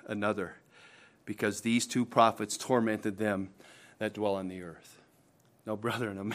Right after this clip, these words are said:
<laughs> it's amazing, isn't it? What a hoedown. What a, what do they call these, the old fat, old-fashioned hootenanny? Huh? Here we got a tribulation hootenanny going on. We got the evil people who are upon the earth. And brethren,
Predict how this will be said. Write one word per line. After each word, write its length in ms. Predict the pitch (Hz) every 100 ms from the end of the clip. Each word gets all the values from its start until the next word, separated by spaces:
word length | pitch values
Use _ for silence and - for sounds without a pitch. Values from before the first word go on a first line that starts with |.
| -
<laughs> 60 | -
it's 140 | - 123 -
amazing, 440 | 143 - 127 110
isn't 220 | 110 123 127
it? 140 | 139 - - - - -
What 160 | 143
a 80 | 151
hoedown. 680 | 135 135 135 120 110 95 85 - - - - _
What 200 | 120 143
a, 160 | 127 -
what 120 | 123 143
do 80 |
they 120 | 139 131
call 280 | 127 131
these, 240 | 131 127 120
the 100 | 120
old 240 | 127 120
fat, 320 | - 127 123 107 147 - -
old-fashioned 640 | 139 135 131 135 135 120
hootenanny? 640 | 110 160 131 127 143 165 - - - -
Huh? 300 | 143 143 185 - - -
Here 160 | 175 175
we 100 | 165
got 180 | 165 156
a 120 | 139 - -
tribulation 720 | 202 185 165 170 175 175 143
hootenanny 560 | 175 226 196 175 156 131
going 260 | 147 135
on. 240 | 127 117 - - -
We 140 | 165
got 220 | 170 175 175
the 100 | 196
evil 440 | 185 214 185 202 - - -
people 320 | 208 208 190
who 80 | 190
are 60 | 175
upon 340 | 196 208 196
the 140 | 175
earth. 240 | 190 190 175
And 120 | 151
brethren, 360 | 160 196 185